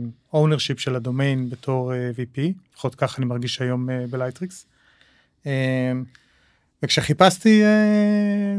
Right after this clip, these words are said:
את האלטרנטיבה, אז בסוף זה הצטמצם לשתי חברות, באמת לייטריקס הייתה בפער. אה, יכול להיות שהחיבור לעולם הקריאיטיבי, ל-,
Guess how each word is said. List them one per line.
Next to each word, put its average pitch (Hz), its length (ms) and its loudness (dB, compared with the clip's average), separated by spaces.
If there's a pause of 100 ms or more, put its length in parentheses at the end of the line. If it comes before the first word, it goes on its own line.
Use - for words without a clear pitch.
את - 60 -4
האלטרנטיבה, 185 840 4
אז 147 120 2
בסוף 175 260 2
זה 175 80 6
הצטמצם 160 520 2
לשתי 135 600 0 (440)
חברות, 156 340 0
באמת 175 260 0
לייטריקס 147 380 2
הייתה 131 600 2 (580)
בפער. 131 540 2 (300)
אה, 139 40 -4 (520)
יכול 156 220 -2
להיות 147 160 2
שהחיבור 135 500 0
לעולם 127 320 0
הקריאיטיבי, 131 840 -2
ל-, 123 400 -6